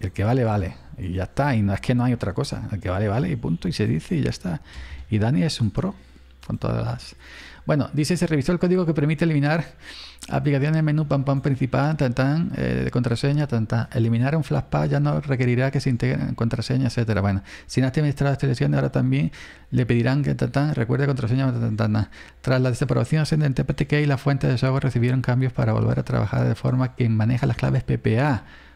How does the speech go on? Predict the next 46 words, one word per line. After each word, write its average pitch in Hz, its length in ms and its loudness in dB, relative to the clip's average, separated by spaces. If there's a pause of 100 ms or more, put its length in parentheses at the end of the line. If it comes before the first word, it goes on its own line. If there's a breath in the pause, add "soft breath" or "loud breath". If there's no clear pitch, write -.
(100)
Pues 87 160 0
a 85 40 2
mí 92 140 0
no 104 140 2
me 117 80 2
ha 95 40 0
funcionado. 90 440 -2 (240 loud breath)
"Cuando 127 320 2
se 127 100 0
agrega 147 260 2
un 165 100 2
P 160 120 0
P 147 160 0
A, 156 140 0
su - 160 -2
clave 135 260 2
ahora 143 200 2
solo 143 260 0
se 131 240 0
acepta 139 520 -2
para 120 260 2
el 110 120 2
propio 143 320 -2
P 127 140 0
P 123 120 2
A, 120 120 2
no 120 120 2
globalmente 131 500 2
para 117 160 0
todas 117 160 2
las 120 80 -2
fuentes 123 340 -2
A 120 80 0
P - 80 -2
T". 123 220 0 (2500 loud breath)
Hmm. 131 160 2 (1200 loud breath)
Bueno, 113 280 2
vamos 147 240 2
a 160 60 2
hacer 151 200 2
una 123 180 2
prueba. 127 320 2 (640 loud breath)
Vamos 143 260 2
a, 156 300 0
a - 100 -2
intentar, 131 480 2